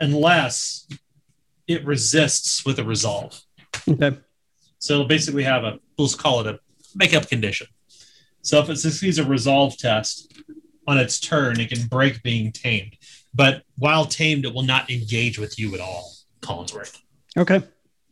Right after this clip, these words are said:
Speaker 1: And we'll consider this just an, we'll consider this an attack, an attack action, I should say,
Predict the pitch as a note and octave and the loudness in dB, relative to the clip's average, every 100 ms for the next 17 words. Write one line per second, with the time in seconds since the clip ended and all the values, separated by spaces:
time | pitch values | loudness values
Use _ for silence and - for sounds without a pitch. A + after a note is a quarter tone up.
0 | _ _ _ - C3 - A#2+ C#3 B2 A#2 | _ _ _ -10 -8 -4 -2 0 0 0
1 | - C3+ A2+ A2 - A#2 C#3+ C#3 A2+ A2 | 0 0 -2 -4 -6 0 2 2 0 -2
2 | G2 - A2+ F#2+ - - _ _ _ - | -6 -6 -4 -4 -8 -20 _ _ _ -20
3 | - B2+ A#2+ C3 A#2+ - A#2 - A2+ A2+ | -6 -2 0 0 0 -4 -10 -8 -10 -12
4 | A2 - - C#3+ | -16 -12 -14 -14